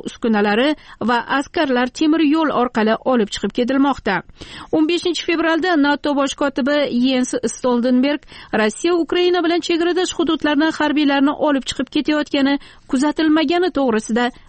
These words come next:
bayonot berdi. Shu kuni aqsh prezidenti Jo Bayden ham Ukrainadagi vaziyatga doir bayonotida Rossiyaning Ukrainaga tajovuz qilish xavfi hamon mavjudligi, rus harbiylari hanuz Ukrainaga tahdid soluvchi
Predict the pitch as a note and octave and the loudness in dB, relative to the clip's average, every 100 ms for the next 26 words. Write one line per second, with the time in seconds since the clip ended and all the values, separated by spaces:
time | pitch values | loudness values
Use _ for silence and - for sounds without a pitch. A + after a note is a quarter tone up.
0 | - B3+ C#4+ D4 A#3+ - G3+ F#3 F#3 B2 | -2 0 2 2 0 0 -2 0 -2 -4
1 | - - - - C4 B3+ B3+ B3+ A#3+ A#3 | -10 -20 -10 -4 -2 0 0 -2 -4 -4
2 | - C#4 A#3+ A#3 B3+ B3 C4+ A3+ B3 A#3 | -4 -4 -2 0 0 0 0 0 0 0
3 | B3+ C4 D4 D#4+ E4 - - - A3 D4+ | 0 0 0 0 0 -4 -12 -6 -2 0
4 | F4 F4 E4+ D4+ F4 D#4 D4 D4+ - E4 | 2 0 0 0 0 0 0 -2 -2 -2
5 | D4+ D4 D4 B3 C#4+ C#4+ C4+ B3+ B3+ D4 | 0 0 0 0 0 2 0 0 0 0
6 | D4+ - - A#3+ A#3+ - E4+ E4+ E4+ - | -2 -12 -4 -2 -2 -2 0 2 0 -2
7 | - E4+ F4 E4+ E4 E4+ D#4+ E4+ F4 F4+ | -2 0 2 2 0 0 0 2 0 0
8 | - D4+ - - C4+ - D4 - - - | -2 -2 -2 0 -2 0 -2 -2 -12 -6
9 | C4+ B3+ C#4 C#4 C#4 C#4 A#3+ C#4+ D4 D4 | 0 2 2 2 2 0 -2 0 0 0
10 | C4+ - - _ A3 A#3+ - C4+ C4 D4+ | 0 -4 -12 _ -2 -2 -2 0 2 2
11 | D4+ D#4 D#4+ - D#4 F4 - C#4+ E4 D#4+ | 2 2 0 2 2 0 -2 -4 0 2
12 | D4+ C#4 D#4 D4+ C#4+ F#4 E4 D#4+ C#4+ C4+ | 2 0 -2 -2 -2 -2 -2 0 0 0
13 | C#4+ C#4+ | 0 -2